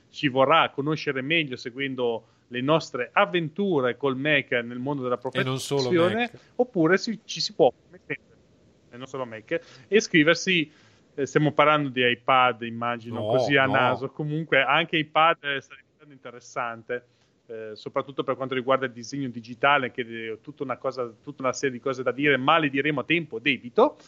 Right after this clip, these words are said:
Speaker 1: Ma voi intanto iscrivetevi tutti quanti al feed R S S del podcast, eh, oppure al feed di YouTube, premete la campanella per farvi subito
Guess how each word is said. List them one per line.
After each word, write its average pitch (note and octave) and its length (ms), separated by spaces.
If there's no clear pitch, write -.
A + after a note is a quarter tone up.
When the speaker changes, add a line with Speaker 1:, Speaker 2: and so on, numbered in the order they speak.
Speaker 1:
Ma B3 160
voi G3 180
intanto F#3 380
iscrivetevi D#3+ 680
tutti F3+ 220
quanti D3 320
al C3+ 100
feed C#3 220
R C3 220
S C3 260
S B2+ 160
del C3+ 200
podcast, G#3+ 680
eh, B2 340
oppure B2+ 600
al A2+ 400
feed B2+ 480
di A#2+ 140
YouTube, E3+ 720
premete F3+ 440
la - 140
campanella G#3+ 680
per C3 260
farvi C3+ 540
subito C3+ 920